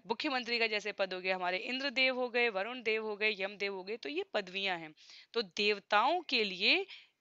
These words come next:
ये सृष्टि की रचना करना अचिंतनीय है, ये उनकी शक्ति और सामर्थ्य के बाहर है।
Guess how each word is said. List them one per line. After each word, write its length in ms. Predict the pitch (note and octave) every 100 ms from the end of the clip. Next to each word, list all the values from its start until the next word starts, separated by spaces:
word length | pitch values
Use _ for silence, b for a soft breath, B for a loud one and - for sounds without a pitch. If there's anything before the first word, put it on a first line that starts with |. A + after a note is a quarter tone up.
| -
ये 220 | A3 G4
सृष्टि 460 | - C4+ - C#4
की 140 | B3 A#3+
रचना 380 | G3 - G3 F#3+
करना 400 | F#3 F#3 B3 - -
अचिंतनीय 840 | C4 D4+ B3+ G#3+ G3 G#3 G#3+ F#3
है, 100 | E3
ये 240 | E3 B3
उनकी 640 | C4+ - G#3+ A3 E4+ D4+ F#3+ B B B
शक्ति 520 | - C4+ - - E4
और 220 | D#4+ A#3
सामर्थ्य 480 | - G#3 G3+ A3+ A#3+
के 160 | C#4+
बाहर 360 | C4 E3+ F3 E3
है। 120 | D#3+